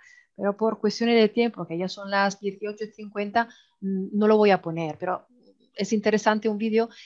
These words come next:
en el cual, eh, se habla de este programa, de este proyecto,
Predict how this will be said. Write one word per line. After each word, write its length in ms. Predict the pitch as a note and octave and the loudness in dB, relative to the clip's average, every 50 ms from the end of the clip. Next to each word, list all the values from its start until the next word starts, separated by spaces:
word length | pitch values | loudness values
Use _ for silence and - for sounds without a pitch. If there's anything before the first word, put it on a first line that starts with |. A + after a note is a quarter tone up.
| - - | -14 -8
en 100 | G3 G3+ | -2 0
el 140 | G#3 A3 G#3+ | 0 0 0
cual, 440 | - A#3 A#3 G#3+ G#3 G#3+ A3+ A3+ - - | 2 4 6 8 8 6 6 2 0 0
eh, 500 | F#3+ F#3 F#3 F3+ F3+ F3+ F3 F3 E3+ E3+ F3 E3+ E3+ E3+ - _ _ _ _ _ _ _ | 0 2 4 4 4 4 4 4 2 0 -2 -6 -10 -10 -14 _ _ _ _ _ _ _
se 240 | _ - - G#3+ G#3 | _ -4 4 6 6
habla 320 | G#3 A3 A3 G#3+ G#3 G#3 G#3 | 8 8 6 6 6 4 4
de 120 | F#3+ F#3 | 4 0
este 180 | F#3 - G3+ G3 | -2 0 -4 -4
programa, 520 | - G3 F#3+ F#3+ G3 G3+ G3+ G3 F#3 F#3+ | -2 0 2 4 4 4 2 0 -2 -2
de 100 | F#3 F#3 | -4 -6
este 140 | E3+ - F3+ | -8 -8 -10
proyecto, 640 | - F#3 F#3 G3 G3 G3 G3+ G3 _ - F#3+ G#3 _ | -8 -4 0 2 2 2 0 -2 _ -14 -14 -14 _